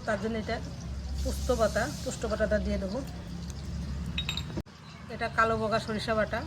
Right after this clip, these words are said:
এটাও দিয়ে দেবো। এটা ধনে জিরে বাটা, এটাও দিয়ে দেবো। এবার কেটে রাখা কাঁচা লঙ্কা দিয়ে দেবো, সরিষার তেল দিয়ে দেবো। এখন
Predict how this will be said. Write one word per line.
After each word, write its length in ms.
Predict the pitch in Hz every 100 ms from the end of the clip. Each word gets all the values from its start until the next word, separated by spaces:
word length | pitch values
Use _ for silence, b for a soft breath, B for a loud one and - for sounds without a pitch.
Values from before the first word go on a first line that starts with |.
| -
এটাও 180 | - 196 185
দিয়ে 120 | 196 190
দেবো। 160 | 185 269 - - - - - - - - - - - - - - - - - - - - - - - - -
এটা 140 | 208 220 190
ধনে 180 | 196 202 196
জিরে 180 | 214 202
বাটা, 200 | 196 196 233
এটাও 220 | 208 208 202 196
দিয়ে 140 | 196
দেবো। 160 | 190 208 262 - - - - - - - - - -
এবার 160 | 220 233 - - -
কেটে 200 | 220 226
রাখা 140 | 226 226
কাঁচা 180 | 226 - 214
লঙ্কা 240 | 214 220 202
দিয়ে 140 | 214
দেবো, 180 | 208 214 269 - - - - - - - - - - - - - - - - -
সরিষার 360 | 214 202 226 -
তেল 140 | 220 214 208
দিয়ে 140 | 208 202
দেবো। 180 | 196 247 285 - - - - - - - - - - - 320 320 - - - - - - - - - - - - 69 - - - - - - - - - -
এখন 160 | - 240